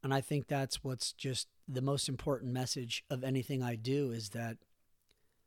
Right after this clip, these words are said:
you know, you're not stuck with where you are. You may feel stuck.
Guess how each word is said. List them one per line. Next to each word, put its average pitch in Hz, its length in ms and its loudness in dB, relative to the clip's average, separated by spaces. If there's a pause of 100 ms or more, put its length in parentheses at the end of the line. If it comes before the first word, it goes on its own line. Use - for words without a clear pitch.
(600)
you 143 80 2
know, 139 60 6
you're 143 160 6
not 185 240 6
stuck - 560 4
with 143 240 -4
where 135 160 2
you 123 240 2
are. 113 300 -4 (2000)
You 147 160 4
may 151 240 10
feel 139 200 -2
stuck. - 520 -4